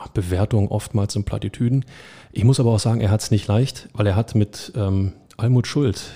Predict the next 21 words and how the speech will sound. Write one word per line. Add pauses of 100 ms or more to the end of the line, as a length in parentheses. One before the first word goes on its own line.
(200)
ähm, (560)
jemanden
neben
sich
sitzen,
ähm, (600)
ja,
die
stiehlt
ihm
die
Show. (240)
Also,
äh, (680)
deutsche
Nationaltorhüterin,
die
fachlich
fundiert
argumentiert,
äh,